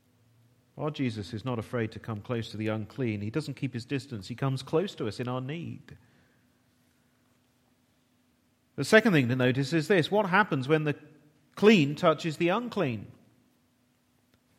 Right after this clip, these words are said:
Imagine you take a glass of fresh water from the tap, and then you,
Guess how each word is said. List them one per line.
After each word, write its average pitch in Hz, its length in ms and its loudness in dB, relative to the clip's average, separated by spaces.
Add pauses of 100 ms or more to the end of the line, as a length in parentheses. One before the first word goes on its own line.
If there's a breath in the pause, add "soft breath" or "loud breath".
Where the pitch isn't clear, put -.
(580)
Imagine 185 280 6
you 151 80 6
take 175 260 6
a 156 60 0
glass 165 340 6
of 147 180 2 (720)
fresh - 380 4
water 175 320 4
from 151 180 -2
the 147 80 -2
tap, 196 460 -2
and 147 120 -2
then 170 140 2
you, 165 140 2